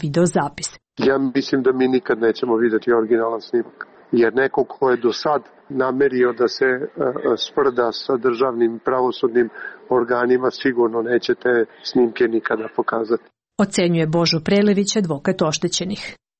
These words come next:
Speaker 1: I dok je tužilaštvo čekalo da im Putevi Srbije dostave snimak sa nadzorne kamere, a oštećeni još uvek čekaju da vide taj snimak, predsjednik Srbije Aleksandar Vučić je po sopstvenom priznanju tu priliku imao. „Nije Babić vozio, da znate,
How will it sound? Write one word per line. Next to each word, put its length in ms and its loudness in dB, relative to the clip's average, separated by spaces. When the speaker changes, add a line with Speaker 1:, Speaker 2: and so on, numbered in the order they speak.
Speaker 1:
I 80 2
dok 220 2
je 80 0
tužilaštvo 540 2
čekalo 440 2
da 100 4
im 80 4
Putevi 380 0
Srbije 420 2
dostave 440 0
snimak 420 2
sa 120 -2
nadzorne 500 2
kamere, 460 0
a 60 0
oštećeni 520 0
još 180 2
uvek 220 2
čekaju 360 2
da 120 2
vide 280 2
taj 200 0
snimak, 400 2
predsjednik 520 0
Srbije 320 2
Aleksandar 560 2
Vučić 400 0
je 60 2
po 140 -2
sopstvenom 520 2
priznanju 520 2
tu 160 -2
priliku 500 0
imao. 320 0
„Nije 280 4
Babić 440 -2
vozio, 360 2
da 120 -4
znate, 460 2